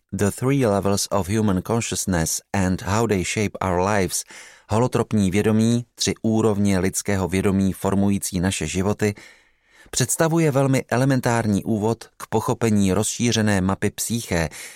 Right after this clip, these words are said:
jenž jsme zpracovali především pro čtenáře, kteří se s transpersonální oblastí teprve seznamují. Kapitola třetí. O důsledcích mého výzkumu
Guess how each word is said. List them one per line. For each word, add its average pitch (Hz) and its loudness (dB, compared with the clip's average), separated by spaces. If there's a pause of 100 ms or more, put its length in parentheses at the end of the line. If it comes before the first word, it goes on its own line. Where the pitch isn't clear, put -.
(240)
jenž 107 2
jsme 98 0
zpracovali 101 0
především 95 -2 (100)
pro 110 0
čtenáře, 104 0
kteří 95 -2
se - -4
s - -8
transpersonální 110 0
oblastí 101 -2 (340)
teprve 95 0
seznamují. 71 -4 (1500)
Kapitola 156 0
třetí. 139 -4 (880)
O 117 0
důsledcích 147 0
mého 120 2
výzkumu 104 0